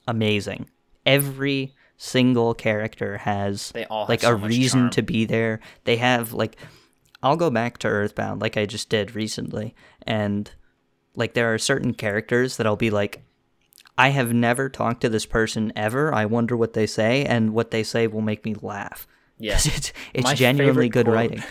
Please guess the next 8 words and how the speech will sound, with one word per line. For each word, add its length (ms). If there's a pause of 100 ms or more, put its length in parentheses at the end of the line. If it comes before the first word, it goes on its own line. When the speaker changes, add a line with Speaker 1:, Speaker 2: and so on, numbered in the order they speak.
(480)
Speaker 2:
<laughs> 560
from 180
anyone 320
in 80
that 180
game 380
is 200
the, 180